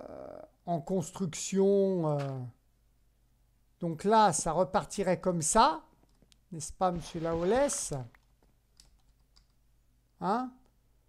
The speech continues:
On a autant de faire partir les, euh, les deux.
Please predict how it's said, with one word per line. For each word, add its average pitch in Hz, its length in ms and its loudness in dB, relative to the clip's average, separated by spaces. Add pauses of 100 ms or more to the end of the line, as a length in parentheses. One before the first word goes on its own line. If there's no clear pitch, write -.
(360)
On 147 200 -8
a 160 340 -4
autant 180 460 -4
de 151 80 -12
faire - 240 -8
partir 170 760 -8 (300)
les, 160 400 -6
euh, 143 420 -4
les 147 180 -4
deux. 262 340 -2